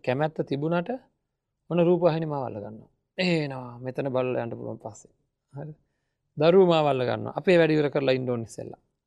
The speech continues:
හ්ම්. මේ දරුවෝ නෙවෙයි කියන්නේ. කවුද කියන්නේ? මගේ සිත, සිතේ උපදින කාමච්ඡන්දය. ඒක බලවත්. නිවන් දකින්න තියෙන ඡන්දයට වැඩිය කාම ලෝකෙට තියෙන ඡන්දය හයියයි.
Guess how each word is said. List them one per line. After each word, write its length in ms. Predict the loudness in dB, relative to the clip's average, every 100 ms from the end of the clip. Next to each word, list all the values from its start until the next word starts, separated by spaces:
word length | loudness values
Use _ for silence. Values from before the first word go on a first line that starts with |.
| _
හ්ම්. 260 | -16 -12 -12 -14 _ _ _ _ _ _ _ -8
මේ 60 | -4
දරුවෝ 280 | -2 0
නෙවෙයි 200 | 0 0
කියන්නේ. 340 | 2 0 -4 -10 _ _ _ _ -4
කවුද 180 | 0 0
කියන්නේ? 300 | 0 -2 -8 _ _ _ _ _ _ _ _ -12
මගේ 280 | -6 -4 -6 _ _ _ _ _ _
සිත, 240 | -18 -8 -6 -8
සිතේ 300 | -10 -8 -6
උපදින 300 | -6 -6 -6
කාමච්ඡන්දය. 640 | -6 -6 -6 -8 -8 -10 -14
ඒක 160 | -12 -6
බලවත්. 400 | -4 -2 -2 -4 _ _ _ _ _ -2
නිවන් 220 | 0 4
දකින්න 320 | 4 2 -2
තියෙන 180 | -6 -8
ඡන්දයට 400 | -6 -6 -4 -4
වැඩිය 340 | -4 -6 -6 -8 -10 _ _ _ _ _ _
කාම 200 | -4 -2
ලෝකෙට 280 | -2 -4 -4
තියෙන 160 | -6
ඡන්දය 300 | -6 -4 -4 -6 -10 _ _ _ _ _ _ _ _ _ _ _
හයියයි. 400 | -6 -4 -4 -6